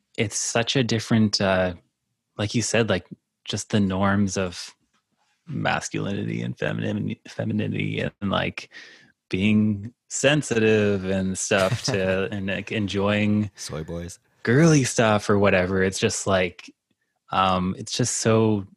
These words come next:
Speaker 1: different from, like, what I grew up around, and, like, you know, like, having, like, two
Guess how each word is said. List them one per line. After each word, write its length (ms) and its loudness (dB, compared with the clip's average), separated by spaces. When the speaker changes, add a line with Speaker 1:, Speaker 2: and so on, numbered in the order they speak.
Speaker 1:
different 360 0
from, 200 0
like, 240 -4
what 240 -2
I 140 -2
grew 280 -8
up 160 -4
around, 600 -4
and, 320 -6
like, 360 -10
you 80 0
know, 60 2
like, 140 -2
having, 260 0
like, 340 -6
two 580 0